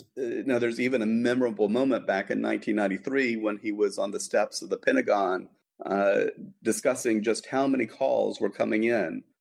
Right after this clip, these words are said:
of people who were opposed to op-, gay people serving openly in our armed forces.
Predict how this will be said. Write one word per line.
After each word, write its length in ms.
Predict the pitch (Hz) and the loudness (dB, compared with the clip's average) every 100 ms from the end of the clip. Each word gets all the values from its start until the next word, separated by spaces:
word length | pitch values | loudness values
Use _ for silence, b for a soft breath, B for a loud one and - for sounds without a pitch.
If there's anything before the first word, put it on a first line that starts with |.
| _ | _
of 140 | 101 101 | -4 0
people 340 | 123 107 101 | 0 0 -2
who 160 | 104 101 | 2 2
were 120 | 98 | 2
opposed 760 | 95 - 110 98 92 92 - - | 0 0 0 2 0 -4 -10 -2
to 420 | 101 92 90 - - | 0 2 0 -2 0
op-, 240 | 104 - - - | 0 -2 -10 -8
gay 180 | - 107 | 0 0
people 340 | 101 101 92 92 | 0 0 0 0
serving 280 | 92 98 | 0 2
openly 340 | 80 98 - 85 | 2 0 0 -2
in 80 | 82 | 0
our 120 | 82 | -2
armed 180 | 85 82 | -2 0
forces. 520 | 87 80 - - | -2 0 -6 -10